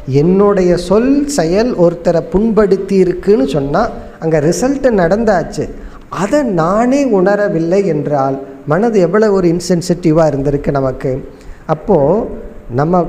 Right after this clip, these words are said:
நம்முடைய மனம் வந்து தைரியமா உறுதியா இருக்கணுங்கிறது ஒரு கோணத்தில் இருந்தாலும், இனி ஒரு கோணத்துல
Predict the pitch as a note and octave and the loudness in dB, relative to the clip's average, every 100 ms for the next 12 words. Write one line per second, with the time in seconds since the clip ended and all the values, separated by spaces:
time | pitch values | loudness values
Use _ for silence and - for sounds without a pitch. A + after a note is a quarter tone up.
0 | F3+ D#3 D#3 E3+ F3 F#3 E3+ C3 C#3 F3+ | -4 -2 0 2 4 4 2 2 0 2
1 | B3 B3 F#3+ D#3+ D#3+ G3+ C#3+ F3 - - | 2 2 0 0 2 2 4 0 -2 -12
2 | - - - A2 B2+ E3 A3+ B3+ B3 B3 | -18 -20 -14 -4 2 2 4 2 4 4
3 | A3+ G#3+ A3 A3+ G3+ D3+ E3+ A3+ G3 A3+ | 2 2 2 2 4 4 4 4 2 4
4 | A3+ A3+ G3+ F3 F3+ F#3+ F#3+ G#3 A3+ A#3+ | 4 4 2 2 0 0 2 2 2 2
5 | A#3 F#3+ E3 - D#3+ F3 F3 F3+ D#3 D3 | 2 2 2 2 2 2 0 0 2 2
6 | D3+ D3 C#3 C#3 C#3 C3+ - - - C#3+ | 2 2 2 2 0 -2 -6 -16 -12 -4
7 | C#3 G3+ B3 B3+ B3 F#3+ C#3+ F3 D3 D3 | 0 2 2 0 2 0 0 0 0 -2
8 | D3 E3 E3 C#3+ | -2 -2 0 -2